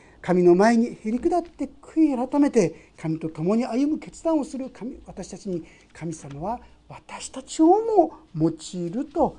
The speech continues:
そう言ってくださっているということなんですね。もう一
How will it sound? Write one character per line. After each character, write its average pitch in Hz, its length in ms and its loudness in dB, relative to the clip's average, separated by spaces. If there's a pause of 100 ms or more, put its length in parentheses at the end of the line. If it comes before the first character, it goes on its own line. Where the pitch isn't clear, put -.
そ - 240 -12
う - 20 -6
言 143 100 -12
っ - 20 -20
て - 180 -20
く - 100 -20
だ 185 100 -14
さ 208 120 -18
っ 208 40 -16
て - 220 -20
い 214 60 -12
る 285 120 -12
と 294 140 -14
い 190 40 -8
う - 20 -8
こ 170 80 -12
と 214 100 -8
な 147 80 -10
ん 143 80 -10
で - 100 -12
す - 100 -16
ね。 247 360 2 (1300)
も 147 80 -8
う 143 40 -6
一 131 60 -14